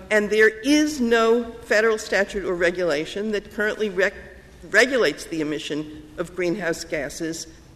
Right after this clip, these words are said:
by existing unmodified power plants like the ones operated by the defendant.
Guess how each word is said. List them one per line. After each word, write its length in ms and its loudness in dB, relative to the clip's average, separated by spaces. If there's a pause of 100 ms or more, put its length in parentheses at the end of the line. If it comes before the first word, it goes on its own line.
by 140 4
existing 840 -4 (460)
unmodified 800 -4 (480)
power 240 0
plants 520 -8
like 180 -6
the 80 -8
ones 400 -8
operated 500 -2
by 120 -2
the 120 -6
defendant. 600 -2